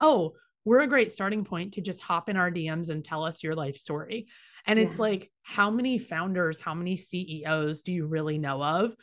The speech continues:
Speaker 1: who are like, "Yes, please jump in our D Ms. Please give us your
Speaker 2: Mm-hmm.
Speaker 1: whole life story. We wanna hear it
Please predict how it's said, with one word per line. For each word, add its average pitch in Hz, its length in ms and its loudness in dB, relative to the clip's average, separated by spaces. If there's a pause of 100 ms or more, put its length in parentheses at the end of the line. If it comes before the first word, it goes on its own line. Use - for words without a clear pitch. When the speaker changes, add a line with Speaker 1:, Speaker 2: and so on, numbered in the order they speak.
(220)
Speaker 1:
who 240 120 6
are 208 80 8
like, 185 260 4
"Yes, 190 460 2 (140)
please 202 520 2
jump 185 300 0
in 180 100 -2
our 170 160 -2
D 165 220 -4
Ms. 156 240 -4
Please 202 420 0
give 165 200 6
us 165 160 2
your 165 140 2
Speaker 2:
Mm-hmm. 160 100 0
Speaker 1:
whole 180 220 0
life 165 220 0
story. 170 380 -2
We 165 180 -2
wanna 160 360 -4
hear 147 280 -8
it 233 320 -2